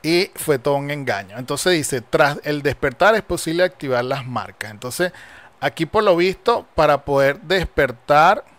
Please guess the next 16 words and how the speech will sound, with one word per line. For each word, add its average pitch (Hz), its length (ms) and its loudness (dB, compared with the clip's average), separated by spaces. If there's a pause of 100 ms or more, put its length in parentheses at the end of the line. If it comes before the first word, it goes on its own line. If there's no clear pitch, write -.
(140)
pareciera 131 400 -2
que 180 100 -2
tenemos 143 320 -4
que 170 120 -2
activar 131 480 -2
todo 151 420 0
esto. 240 400 -6 (1700)
Eh, 131 400 -2
los 135 180 0
requisitos 139 540 -6
que 180 100 -2
nos 147 140 -4
dice 151 340 -2
que 170 180 0
para 143 320 0
poder, 127 300 -2